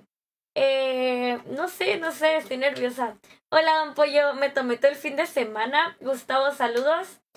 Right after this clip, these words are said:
Me tomé todo el fin de semana y sí siento raro. ¿Vieron la foto que subí? Cambié la foto de la página porque creo que, ay, tengo comezón aquí.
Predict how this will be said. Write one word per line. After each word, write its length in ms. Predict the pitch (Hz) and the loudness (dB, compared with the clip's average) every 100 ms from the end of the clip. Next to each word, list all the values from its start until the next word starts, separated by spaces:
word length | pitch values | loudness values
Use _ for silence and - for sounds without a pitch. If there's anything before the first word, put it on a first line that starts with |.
| - _ _ | -20 _ _
Me 100 | 269 | 0
tomé 260 | 277 262 254 | 2 2 4
todo 140 | 294 | 2
el 80 | 294 | 2
fin 160 | 294 285 | -4 0
de 100 | 330 | 0
semana 500 | 294 233 226 269 302 | 0 -4 0 0 0
y 200 | 254 220 | -2 -10
sí 240 | - - | -18 -16
siento 340 | 202 262 247 285 | -6 -6 -2 -2
raro. 320 | 247 262 226 - - _ - | 0 -2 -4 -14 -20 _ 0
¿Vieron 200 | 320 415 | 2 4
la 100 | 392 | 2
foto 300 | 302 294 320 | 2 2 2
que 120 | 403 | -2
subí? 320 | 339 269 349 | -2 -4 -2
Cambié 300 | 311 269 247 | 0 2 2
la 140 | 262 | -2
foto 200 | 269 294 | -2 -2
de 60 | 349 | 0
la 160 | 277 226 | 0 0
página 380 | 240 294 349 359 | -2 0 0 0
porque 320 | 370 330 277 | -2 -4 -4
creo 320 | 240 240 240 | 0 -2 0
que, 220 | 349 285 | 0 0
ay, 260 | - 220 247 | 0 -2 -4
tengo 200 | 247 247 | -6 -6
comezón 400 | 285 254 214 220 | -4 -4 -6 -6
aquí. 320 | 233 - 220 | -8 -10 -18